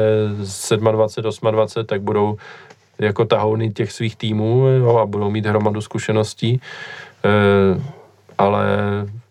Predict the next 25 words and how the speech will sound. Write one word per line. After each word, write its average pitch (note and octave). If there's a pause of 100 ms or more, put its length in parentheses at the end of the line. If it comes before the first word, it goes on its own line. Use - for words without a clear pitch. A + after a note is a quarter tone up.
(140)
jako A2
já G#2+
jsem A#2
rád, G#2
že A#2
jsme C3+
to A2
v -
případě G#2+
těchto G#2
hráčů G2+
zkusili, G2
když F#2+
to G#2
nevyšlo, G2
jo. G2
Takže G2 (280)
bych - (300)
rozhodně G2+
nebyl G2
proti G2
tomu, G2+
abychom G2 (360)
přivedli G#2
Slončíka. G#2